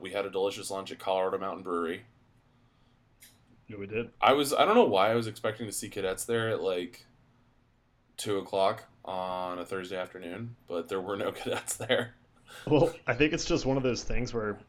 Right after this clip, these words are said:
Speaker 2: when you, you're just driving down thirty-five, it's thirty-five, right?
Speaker 1: Mm-hmm.
Speaker 2: I'm already, twenty-five.
Speaker 1: Twenty-five.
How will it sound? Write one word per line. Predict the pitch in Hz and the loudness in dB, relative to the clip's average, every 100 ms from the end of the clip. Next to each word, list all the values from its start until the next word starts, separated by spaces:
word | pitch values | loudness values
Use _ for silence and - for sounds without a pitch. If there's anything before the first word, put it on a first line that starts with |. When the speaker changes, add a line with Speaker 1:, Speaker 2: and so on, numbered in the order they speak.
| - | -6
Speaker 2:
when | 120 117 113 _ _ - | -4 -4 -8 _ _ -6
you, | 117 120 117 120 - - - - - | -2 0 -2 -4 -10 -16 -20 -20 -6
you're | 117 | 0
just | 151 139 | 2 0
driving | - 113 101 107 113 113 113 - _ | -2 -2 0 0 0 -4 -6 -10 _
down | 107 101 104 107 104 101 - | -6 -4 -2 -2 -6 -6 -6
thirty-five, | 110 104 104 104 98 104 - | -2 -4 -4 -4 -2 -2 -4
it's | - | -12
thirty-five, | - 104 101 101 95 | -8 -8 -8 -8 -8
right? | 98 98 | -6 -6
Speaker 1:
Mm-hmm. | 92 - _ | -8 -18 _
Speaker 2:
I'm | 101 | -10
already, | 98 98 - - | -10 -10 -14 0
twenty-five. | 135 107 95 | 0 0 -4
Speaker 1:
Twenty-five. | 90 87 85 | -8 -6 -8